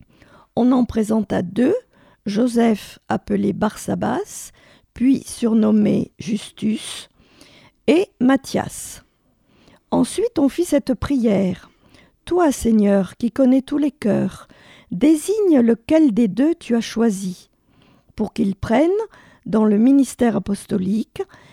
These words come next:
la place que Judas a désertée, en allant à la place qui est désormais la sienne. » On tira au sort entre eux,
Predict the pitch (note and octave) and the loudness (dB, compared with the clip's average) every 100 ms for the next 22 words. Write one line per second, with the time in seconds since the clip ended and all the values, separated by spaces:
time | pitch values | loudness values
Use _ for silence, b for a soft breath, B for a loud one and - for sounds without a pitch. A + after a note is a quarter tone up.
0 | b b A3 - - C4+ F4+ - C4+ A3 | b b -2 0 2 2 2 -2 -2 -2
1 | G3 E3+ G#3 C#4 - A3 F3+ B3+ A3+ A#3 | -4 -2 0 0 -2 -4 -2 -2 0 -4
2 | - - G#3 A#3 D#4 b b b b b | -6 -6 -2 0 -2 b b b b b
3 | b b _ - F4 D4+ A3+ A#3+ D4 A#3+ | b b _ 0 2 4 4 4 4 2
4 | G#3+ A#3+ B3 C4+ - B3 G3+ G3+ G3+ A#3 | 0 0 -2 -2 -2 -2 0 -2 0 2
5 | C4+ G#3 - - E3+ - E3+ - _ _ | 2 -2 -8 -8 -8 -8 -12 -16 _ _
6 | _ _ b b b b b b b b | _ _ b b b b b b b b
7 | - A#3+ B3 - A3+ A3 - G3+ - G#3 | -2 0 0 -2 0 0 0 -2 -4 -4
8 | - - - - - B3 G4+ | -4 -6 -6 -8 -2 0 0